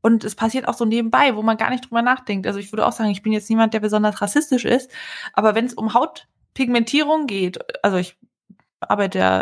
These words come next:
in der Hautklinik und dann sagen die, ja, die sehen teilweise aus wie die Neger, wo man denkt, uiuiui, da hat aber der Chef was gesagt, darf der das überhaupt? Dann denke ich, wieso lache ich denn da drüber? Also ja, ich verstehe, das ist in dem Moment ein Vergleich, aber diesen Vergleich überhaupt zu erwägen und dass er so nebenbei automatisch aus deinem Gehirn kommt,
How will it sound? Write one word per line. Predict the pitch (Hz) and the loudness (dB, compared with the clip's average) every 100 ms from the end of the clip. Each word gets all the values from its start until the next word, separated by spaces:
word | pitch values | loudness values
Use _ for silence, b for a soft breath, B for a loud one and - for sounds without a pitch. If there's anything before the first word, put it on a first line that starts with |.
| - | -2
in | - - - | -6 -6 0
der | 190 | 4
Hautklinik | 185 196 - 196 190 | 4 2 0 -2 -2
und | 190 | 0
dann | 202 190 | -2 0
sagen | 208 214 220 | 2 2 2
die, | 214 214 - B B B B | -2 -6 -8 B B B B
ja, | 254 190 | 4 4
die | 196 | -2
sehen | 202 208 | -2 0
teilweise | 233 233 247 247 | 2 2 4 0
aus | 247 | 0
wie | 254 | -4
die | 240 | -4
Neger, | 247 294 240 208 254 | 0 0 0 0 0
wo | 220 | -2
man | 214 | -2
denkt, | 208 214 214 _ | -2 -4 -6 _
uiuiui, | - 170 214 175 147 151 | -4 -2 0 0 -2 -2
da | 160 | -2
hat | 180 | -2
aber | 226 196 | -4 -4
der | 190 185 | -4 -2
Chef | 240 254 | -2 0
was | 180 185 | 0 0
gesagt, | - 202 214 - - | -2 -2 -2 -2 -8
darf | 247 127 180 | -2 -2 0
der | 269 | 0
das | 285 339 | 0 0
überhaupt? | 302 311 330 | 2 2 4
Dann | 240 202 | 0 0
denke | 202 | -4
ich, | 202 | -6
wieso | 180 175 | -4 -2
lache | 165 226 392 | 0 0 0
ich | - | 0
denn | |
da | 175 | -2
drüber? | 170 180 175 - | -2 0 0 2
Also | 185 180 B B | 2 0 B B
ja, | - 165 208 269 | 2 2 2 0
ich | - | -4
verstehe, | 214 220 262 | -6 -2 -4
das | 233 | -4
ist | 202 208 | -8 -4
in | |
dem | 196 208 | 0 0
Moment | 220 202 190 | 2 2 0
ein | - | -6
Vergleich, | 170 190 233 208 - | -2 2 2 0 -6
aber | 170 170 | -4 -4
diesen | - 180 | -6 -8
Vergleich | 185 160 196 262 196 | -6 -2 0 0 -2
überhaupt | 190 190 - | -8 -8 -8
zu | |
erwägen | 175 170 311 247 | -8 -6 -6 -6
und | |
dass | 180 | -8
er | 185 | -6
so | 175 180 | -4 -4
nebenbei | 240 277 214 208 | -4 0 2 2
automatisch | 180 185 185 - | 0 0 -2 -4
aus | 190 | -8
deinem | 185 170 | -6 -8
Gehirn | 165 240 | -6 -6
kommt, | 302 190 | -4 -6